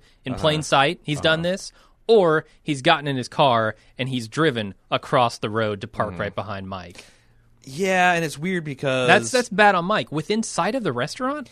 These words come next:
Speaker 2: they sh-
Speaker 1: Why?
Speaker 2: they show Gus's spider sense tingling. And
Speaker 1: Yeah.
Speaker 2: he's got, he, to be fair, that's established in Breaking Bad history that he's, he's kinda got a sixth sense about him.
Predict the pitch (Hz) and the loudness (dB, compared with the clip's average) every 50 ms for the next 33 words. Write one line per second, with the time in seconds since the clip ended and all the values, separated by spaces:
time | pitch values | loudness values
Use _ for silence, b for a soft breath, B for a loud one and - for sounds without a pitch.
0 | b b b b 151 196 - - 196 113 107 107 151 165 156 - - 220 202 180 | b b b b 0 0 0 0 0 -4 -4 -2 -4 -2 -2 0 2 0 0 2
1 | 147 165 165 165 - - 131 - - - 131 135 131 127 120 - - 113 101 101 | 2 2 2 2 0 -4 -8 -8 -2 0 0 0 0 -2 -4 -8 -8 -8 -8 -8
2 | - - - - - - - 127 117 104 95 85 85 80 80 80 80 80 80 - | -10 -10 -12 -14 -14 -14 -10 -10 -8 -8 -8 -8 -10 -10 -10 -12 -14 -14 -16 -18
3 | _ _ - - 208 156 113 151 - - - - 165 151 143 - - _ _ _ | _ _ -8 -6 -4 -2 -2 -4 -4 -8 -4 0 2 2 2 0 -4 _ _ _
4 | _ 139 156 160 - 147 147 131 127 135 139 139 131 - 170 160 190 180 165 - | _ -14 -14 -12 -12 -14 -16 -14 -12 -12 -12 -12 -12 -12 -10 -8 -6 -8 -4 -2
5 | 170 156 127 117 113 117 120 113 - 104 - - 120 107 104 95 98 - - 92 | 0 0 2 2 2 0 -2 -4 -4 -12 -6 -2 0 0 0 -2 -4 -12 -14 -8
6 | 87 98 98 - 95 90 87 85 85 95 95 85 - - 82 82 80 - 90 98 | -6 -6 -6 -6 -8 -8 -6 -6 -6 -6 -8 -12 -12 -14 -12 -12 -12 -12 -12 -14
7 | 101 95 90 90 - - 120 123 113 - - 113 110 98 90 95 92 85 82 - | -14 -14 -16 -18 -20 -14 -12 -12 -12 -10 -8 -6 -6 -6 -6 -8 -8 -8 -8 -12
8 | - - 87 - - - 90 87 87 78 - - 69 85 82 78 73 76 80 80 | -14 -16 -16 -18 -18 -18 -16 -16 -16 -18 -20 -18 -14 -12 -12 -12 -12 -14 -16 -18
9 | 78 | -20